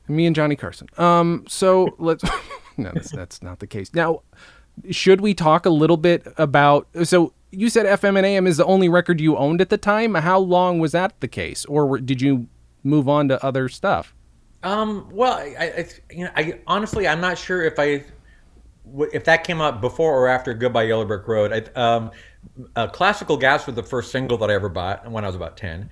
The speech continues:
Speaker 1: Mm-hmm.
Speaker 2: uh, at Wallach's Music City. Uh, and then, yeah, A-, A-, F M and A M, I think, was maybe the first album purchased, and, and,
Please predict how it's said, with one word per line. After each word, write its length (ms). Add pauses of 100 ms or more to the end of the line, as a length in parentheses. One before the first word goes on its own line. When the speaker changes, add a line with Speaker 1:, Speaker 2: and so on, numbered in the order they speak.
Speaker 1:
Mm-hmm. 400
Speaker 2:
uh, 160
at 120
Wallach's 380
Music 260
City. 420 (500)
Uh, 480
and 120
then, 220
yeah, 320
A-, 180
A-, 200
F 160
M 100
and 80
A 140
M, 160
I 40
think, 240
was 140
maybe 300
the 100
first 260
album 460
purchased, 500
and, 320
and, 300